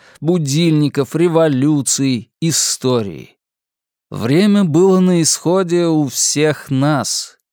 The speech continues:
кроме одного злобного младенца.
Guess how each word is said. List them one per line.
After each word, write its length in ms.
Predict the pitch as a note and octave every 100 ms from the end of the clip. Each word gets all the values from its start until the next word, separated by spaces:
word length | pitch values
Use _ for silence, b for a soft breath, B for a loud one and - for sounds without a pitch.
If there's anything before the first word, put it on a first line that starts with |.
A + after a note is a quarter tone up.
| _ D#3
кроме 320 | F3 F3+ C#3+
одного 460 | B2 C#3 C3+ C#3
злобного 800 | C3+ A2+ C3+ C3 C#3 C3+ C3+ C3
младенца. 880 | B2 A#2+ A2+ G#2 A#2 G2 - - -